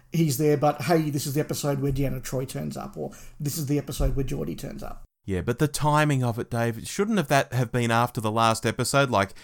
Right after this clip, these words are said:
Speaker 2: that's the end of that show, now look what's coming next. To play it halfway through the season, that was weird.
Speaker 1: I get what you're saying,
Speaker 2: Mm.
Speaker 1: and you're not wrong, but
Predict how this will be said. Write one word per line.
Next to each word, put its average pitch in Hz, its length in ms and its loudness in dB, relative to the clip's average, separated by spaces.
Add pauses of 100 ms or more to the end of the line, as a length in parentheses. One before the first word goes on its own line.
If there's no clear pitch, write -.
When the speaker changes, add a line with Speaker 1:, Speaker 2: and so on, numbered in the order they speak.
(140)
Speaker 2:
that's 95 220 -2
the 117 120 4
end 139 180 6
of 120 120 4
that 147 200 6
show, 117 340 6 (200)
now 117 280 -2
look 127 200 2
what's 131 160 2
coming 127 380 2
next. 147 320 0 (200)
To - 100 2
play 247 260 10
it - 80 6
halfway 208 560 -2
through 190 300 -2
the 156 120 0
season, 254 600 0
that 254 160 0
was 220 180 0
weird. 214 760 2 (840)
Speaker 1:
I 175 100 6
get 160 320 10
what 202 160 6
you're 180 120 6
saying, 170 440 2 (200)
Speaker 2:
Mm. 123 380 4
Speaker 1:
and 160 160 6
you're 151 80 8
not 156 280 8
wrong, 160 340 4 (680)
but 139 480 4